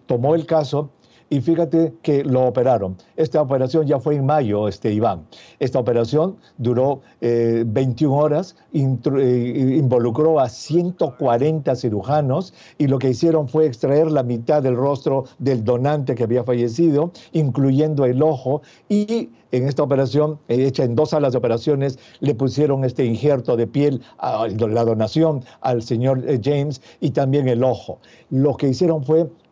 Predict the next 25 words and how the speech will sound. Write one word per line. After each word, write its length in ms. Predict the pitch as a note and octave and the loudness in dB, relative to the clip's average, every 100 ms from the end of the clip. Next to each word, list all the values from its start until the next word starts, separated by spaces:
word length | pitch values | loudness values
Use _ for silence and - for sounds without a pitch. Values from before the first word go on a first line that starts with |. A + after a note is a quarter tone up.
| _ | _
coser 480 | D3 C3+ G#3 G3+ C3 | -4 -2 2 2 2
el 160 | A2 | 0
nervio 400 | B2 B2 A2 A#2 | 0 0 0 2
óptico 540 | B2 A#2 A#2+ B2 B2+ - _ | 0 -2 -6 -2 -2 -2 _
del 840 | - G#2 B2+ B2 A#2+ C#3+ B2 A2+ A2 | -8 0 2 2 0 -2 -2 -2 -4
señor 460 | - C3 B2 D#3 A#2+ | -2 -2 0 0 0
James, 240 | C3 C3+ | -2 -2
que 100 | C3 | -2
había 200 | A2+ C3 | 0 0
quedado, 440 | B2 A#2+ B2+ B2+ B2 - | 0 0 2 0 -2 -8
como 240 | D3 B2+ | -4 -2
te 100 | A#2 | 0
dije, 280 | B2+ C3 B2+ | 0 0 0
un 120 | B2+ | -2
pedazo 360 | B2 A#2+ B2 C3 | 0 2 2 0
más 180 | B2+ B2+ | -2 -2
o 60 | |
menos 240 | B2 C3 A#2 | 0 -2 0
grande 440 | C#3+ D3+ B2 C3 C3 - | 0 0 0 -2 -4 -14
con 260 | - C#3+ D#3 E3 | -4 -4 -2 -2
el 300 | C3+ B2 A#2 | 0 0 0
nervio 380 | C#3 D#3+ C#3+ C3+ | 0 2 2 0
óptico 400 | C3 A#2+ C3+ B2+ - _ | -2 -4 -2 -4 -8 _
del 200 | C3 A#2+ | -4 0
donante. 560 | C#3 C#3+ D#3 B2+ D3 | 0 0 -2 -2 -4